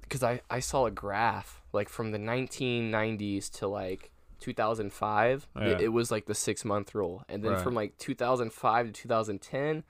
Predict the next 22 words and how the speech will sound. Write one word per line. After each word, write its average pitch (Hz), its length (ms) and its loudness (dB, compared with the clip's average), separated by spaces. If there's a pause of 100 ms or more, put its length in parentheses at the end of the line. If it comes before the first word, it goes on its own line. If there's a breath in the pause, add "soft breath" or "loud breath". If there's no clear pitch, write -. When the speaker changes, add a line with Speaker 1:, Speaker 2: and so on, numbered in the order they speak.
(340 soft breath)
Speaker 1:
was, 185 100 -6
like, 220 120 -2
four 180 300 6
or 165 80 8
five 147 280 6
months. 147 520 2
And 104 160 -6
then, 110 120 0
like, 104 180 -2
two 139 140 -6
thousand 110 360 2
ten 151 520 0 (340 soft breath)
to - 60 -20
two 131 140 -6
thousand 107 340 4
twenty, 160 460 4
it 131 40 4
was, 123 260 2
<laughs> - 40 -4
like, 104 260 0
one 107 380 0
week. 90 420 -2